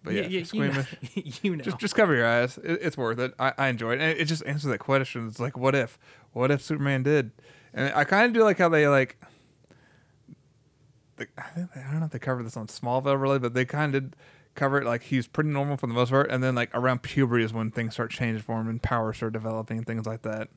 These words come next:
Speaker 2: Yeah. What
Speaker 1: And that sex
Speaker 2: I don't
Speaker 1: talk
Speaker 2: know.
Speaker 1: with his
Speaker 2: I,
Speaker 1: dad
Speaker 2: I wanna
Speaker 1: was
Speaker 2: say
Speaker 1: hilarious.
Speaker 2: something, but I guess it's not,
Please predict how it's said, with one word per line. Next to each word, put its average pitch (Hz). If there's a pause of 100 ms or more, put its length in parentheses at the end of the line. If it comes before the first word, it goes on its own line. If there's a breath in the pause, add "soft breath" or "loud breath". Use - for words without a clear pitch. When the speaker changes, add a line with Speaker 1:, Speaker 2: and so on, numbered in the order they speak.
(180)
Speaker 2:
Yeah. 117 (640 soft breath)
What 151 (560 soft breath)
Speaker 1:
And 127
that -
sex 127
Speaker 2:
I 180
don't 214
Speaker 1:
talk -
Speaker 2:
know. 214
Speaker 1:
with 180
his 156
Speaker 2:
I, -
Speaker 1:
dad -
Speaker 2:
I -
wanna 190
Speaker 1:
was 185
Speaker 2:
say 202
Speaker 1:
hilarious. 214
Speaker 2:
something, 202
but 180
I 165
guess 160
it's 143
not, 143